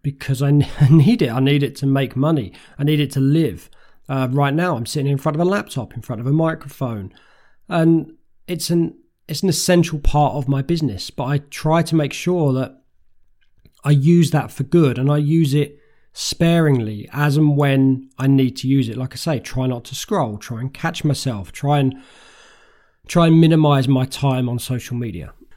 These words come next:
I turn off notifications so that I'm only on there as and when I choose to be on there. I'm not being told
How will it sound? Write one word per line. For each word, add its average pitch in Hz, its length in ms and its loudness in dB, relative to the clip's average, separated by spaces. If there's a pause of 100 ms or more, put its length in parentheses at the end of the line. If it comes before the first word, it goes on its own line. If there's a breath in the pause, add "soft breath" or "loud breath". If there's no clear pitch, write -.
(100)
I 151 60 2
turn 156 340 4
off 143 120 -2
notifications 135 960 -2
so 135 120 -2
that 113 100 -6
I'm 139 160 -2
only 160 340 0
on 139 200 4
there 131 380 -4 (120)
as 135 180 -2
and 151 140 4
when 139 160 2
I 131 120 -2
choose 135 420 -2
to - 100 -10
be 127 80 -2
on 139 140 2
there. 117 100 -2
I'm 117 140 -2
not 135 240 -6
being 135 240 -2
told 120 640 -4